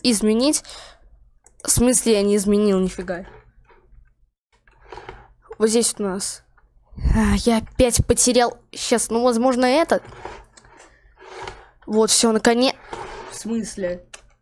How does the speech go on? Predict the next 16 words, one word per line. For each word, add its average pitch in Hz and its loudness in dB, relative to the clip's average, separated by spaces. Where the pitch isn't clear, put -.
А, 247 2
нет, 240 2
я 233 2
все-таки 240 2
на 220 2
что-то 240 2
другое 233 4
нажимал. 208 2
Я 220 4
уже 226 2
подумал. 208 2
Так, - 0
ладно, 233 2
девяносто, 220 2
получается, 214 2
сохранить. 240 2